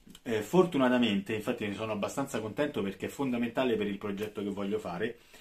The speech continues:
eh, viene dato un accessorio in più che prima dovevamo comprare a parte, e parliamo di un altro cavetto di ricarica che però, ehm,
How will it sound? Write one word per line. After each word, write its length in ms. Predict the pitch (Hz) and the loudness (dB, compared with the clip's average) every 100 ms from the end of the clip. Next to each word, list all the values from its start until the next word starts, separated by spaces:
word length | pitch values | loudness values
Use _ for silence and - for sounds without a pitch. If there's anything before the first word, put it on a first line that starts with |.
| - _ | -20 _
eh, 340 | - 101 98 101 | -4 2 2 4
viene 280 | 175 226 208 | 6 6 6
dato 220 | 190 180 | 4 6
un 60 | |
accessorio 500 | 175 170 170 - 147 | 4 2 0 2 2
in 60 | 147 | 0
più 140 | - | -2
che 120 | 127 170 | 0 2
prima 260 | 185 185 | 2 2
dovevamo 320 | 160 143 131 123 | 4 4 4 2
comprare 340 | 127 123 117 | 0 0 0
a 60 | 110 | -2
parte, 640 | 95 92 - 120 117 - | -4 -8 -6 -4 -4 -2
e 160 | 185 175 | 0 4
parliamo 800 | 220 196 127 104 104 123 135 - | 6 6 2 2 0 0 0 -6
di 420 | 127 151 143 - | -2 4 4 4
un 120 | 127 151 | 2 4
altro 320 | 170 170 110 | 4 4 0
cavetto 360 | 117 123 117 | 2 0 -2
di 100 | 98 | -4
ricarica 640 | 98 95 87 87 101 139 160 - - | -2 -4 -6 -6 -4 -4 -6 -14 -20
che 180 | - 202 | 0 0
però, 560 | 208 247 180 190 - - | 4 8 8 8 4 -2
ehm, 1400 | 151 131 127 120 117 113 110 110 110 104 104 104 104 | 2 4 4 4 4 4 2 2 0 -2 -4 -6 -6